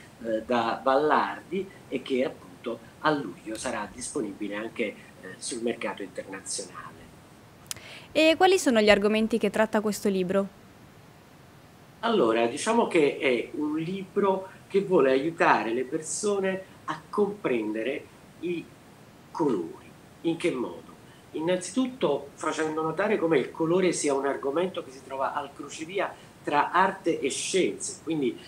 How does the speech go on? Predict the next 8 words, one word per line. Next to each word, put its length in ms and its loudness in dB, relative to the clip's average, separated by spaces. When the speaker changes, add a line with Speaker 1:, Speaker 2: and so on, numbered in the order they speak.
Speaker 1:
c'è 360 0
sicuramente 720 2
una 100 -2
componente 880 -4
umanistica 760 -2
molto, 640 -6
eh, 320 -20
presente, 800 0